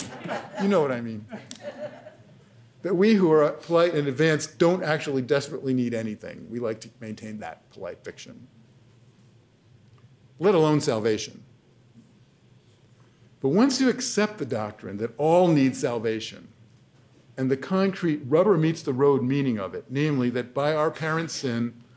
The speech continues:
the devil has acquired a certain domination over man,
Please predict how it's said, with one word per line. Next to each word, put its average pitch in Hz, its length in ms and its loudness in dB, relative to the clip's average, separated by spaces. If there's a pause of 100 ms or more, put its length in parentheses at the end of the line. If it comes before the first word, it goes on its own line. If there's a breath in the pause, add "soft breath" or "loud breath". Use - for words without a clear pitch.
(380 soft breath)
the 131 80 -6
devil 151 260 2
has 156 200 2
acquired 160 460 0
a 131 60 0
certain 156 320 -2
domination 147 580 2
over 117 220 -6
man, 101 360 -8